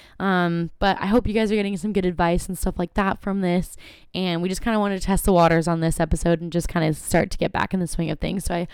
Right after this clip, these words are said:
promise things will get better, and as my life gets crazier. Um,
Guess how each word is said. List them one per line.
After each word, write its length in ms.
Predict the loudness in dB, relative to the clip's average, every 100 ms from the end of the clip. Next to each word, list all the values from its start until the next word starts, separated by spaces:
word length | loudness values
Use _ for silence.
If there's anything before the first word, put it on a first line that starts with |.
| -16 -6
promise 320 | -2 0 -2
things 240 | -4 -6
will 80 | -4
get 160 | -2 0
better, 320 | 2 4 2
and 160 | 2 -2
as 140 | -2
my 100 | -2
life 240 | 0 -2
gets 160 | -2 -8
crazier. 560 | -6 -8 -6 -4 -4 -6 -12 -20 -20 -8
Um, 640 | -2 0 0 0 -2 -4